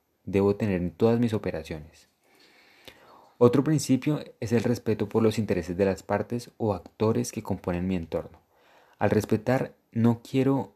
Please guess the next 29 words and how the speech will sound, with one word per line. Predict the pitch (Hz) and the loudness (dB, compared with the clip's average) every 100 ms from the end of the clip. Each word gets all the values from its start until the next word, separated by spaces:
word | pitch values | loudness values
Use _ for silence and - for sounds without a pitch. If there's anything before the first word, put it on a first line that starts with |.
| - | -8
referirme | 107 107 101 95 101 104 95 95 120 _ | -2 -2 2 2 2 0 -2 -6 -8 _
a | 101 98 | -8 -6
aceptar | 95 104 - 98 - 98 | -6 -8 -4 -4 0 -2
todo | - 127 127 | 0 2 2
lo | 135 | 0
que | 131 | -2
me | 104 | -2
propongan, | 92 85 101 82 78 _ _ _ _ _ - | -2 -2 -4 -6 -12 _ _ _ _ _ -2
sino | 113 104 | 2 2
que | 101 | 2
por | 101 | 2
el | 92 | 2
contrario, | - 92 87 104 107 127 _ - | 2 -4 0 0 0 -4 _ -8
lo | 104 95 | -6 -4
que | 104 98 | -4 -4
se | 98 | -2
busca | 95 120 120 - 131 | 2 0 0 -6 -8
es | - | -6
generar | 117 113 92 | -2 0 2
un | 95 95 | 0 0
diálogo | 110 110 117 123 135 _ - - _ 110 | 2 2 0 -2 -6 _ -20 -20 _ -4
en | 107 | 0
donde | 104 101 | 2 2
todas | 120 120 | 2 2
las | 131 | 2
partes | - 101 101 | -2 -4 -2
interesadas | 113 107 98 87 107 113 123 131 | -4 -2 -2 -2 -2 -2 -4 -10
se | - 101 | -4 0
beneficien. | 90 85 78 85 - | 0 -2 -6 -8 -8